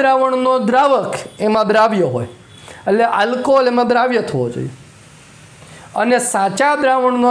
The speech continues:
દ્રાવ્ય એમાં અદ્રાવ્ય હોવો જોઈએ. એટલે આમાં sulfur જે દ્રાવ્ય છે, પેલામાં અદ્રાવ્ય રહેવું છે.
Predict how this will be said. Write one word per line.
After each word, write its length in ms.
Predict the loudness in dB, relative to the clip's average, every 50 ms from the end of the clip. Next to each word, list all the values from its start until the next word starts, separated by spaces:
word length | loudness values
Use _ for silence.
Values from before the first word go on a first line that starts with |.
| 0 2 2
દ્રાવ્ય 360 | 2 2 2 2 0 0 0 -2 -2 -2
એમાં 240 | -2 -2 -2 -2 -2 -2 -2 -2
અદ્રાવ્ય 460 | 0 0 -2 -2 -4 -4 -4 -4 -4 -4
હોવો 140 | -6 -6 -8 -12
જોઈએ. 120 | -14 -12 -8 -6
એટલે 160 | -4 -2 -2 -2 -2 -2 -2
આમાં 220 | -2 -2 -2 -4 -4 -4
sulfur 360 | -4 -4 -2 -2 -2 -2 -2 0 0
જે 60 | 0 0 0
દ્રાવ્ય 340 | 0 0 0 0 0 -2 -2 -2
છે, 120 | -2 -4 -2 -2
પેલામાં 340 | 0 0 0 0 0 -2 -2 -2
અદ્રાવ્ય 320 | -2 -4 -4 -4 -6 -6 -8
રહેવું 160 | -10 -12 -14 -18
છે. 80 | -20